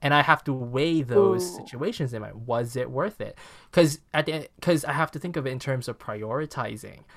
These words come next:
Speaker 1: Was it worth sp-, 'cause I like to organize my energy. I like to organize my time. I like to organize my perspectives. And if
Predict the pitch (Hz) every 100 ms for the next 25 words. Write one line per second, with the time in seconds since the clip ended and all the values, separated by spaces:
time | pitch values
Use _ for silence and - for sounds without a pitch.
0 | - - - 131 135 127 123 113 123 117
1 | 117 - - - - 165 160 160 165 175
2 | - - 151 170 165 135 113 113 113 -
3 | - - 117 104 117 120 127 151 127 113
4 | - - 127 131 123 117 120 - 117 117
5 | - 165 175 180 156 143 147 139 135 143
6 | 143 139 139 - - _ - 127 131 131
7 | - 139 - 190 - 107 135 - 139 139
8 | -